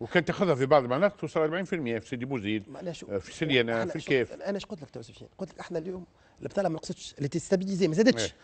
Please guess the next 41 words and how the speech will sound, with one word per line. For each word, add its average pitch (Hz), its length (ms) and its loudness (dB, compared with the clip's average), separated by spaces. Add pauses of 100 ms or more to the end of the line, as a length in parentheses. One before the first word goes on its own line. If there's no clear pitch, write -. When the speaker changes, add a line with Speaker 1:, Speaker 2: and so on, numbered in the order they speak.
(260)
Speaker 2:
ولكن 196 280 2
ما 190 80 -2
زادتش 202 400 2
من 190 60 2
غير 277 220 4
ما 233 100 6
نزيدوا 240 320 4 (260)
دي 165 100 0
زومبلوا 214 340 6
في 269 100 2
ال-، 240 80 -2
في - 80 -4
الفونكسيون 262 380 4
بوبليك. 285 360 0 (300)
معناها 180 200 6
الاقتصاد 202 460 4 (260)
الحقيقي 214 500 4
اللي، 175 200 -2
اللي 175 160 2
يخلق 240 280 4
في - 60 -16
الع-، 170 140 4
في - 80 -2
العمل، 196 260 4
مش 320 160 4
الدولة 233 420 6 (320)
اللي 233 300 4 (220)
باش 190 160 -2
تمتص 233 420 6
الاحتياج 214 320 0
الاجتماعي. 214 560 0 (300)
معناها 240 240 2
هي 302 240 10
ديجا 262 280 6
عندها 240 340 6
عمال 240 560 4
فوق - 160 2
طاقتها 311 520 6 (320)
ومش 240 240 0
قادرة 339 280 8
تخلصهم، 277 540 6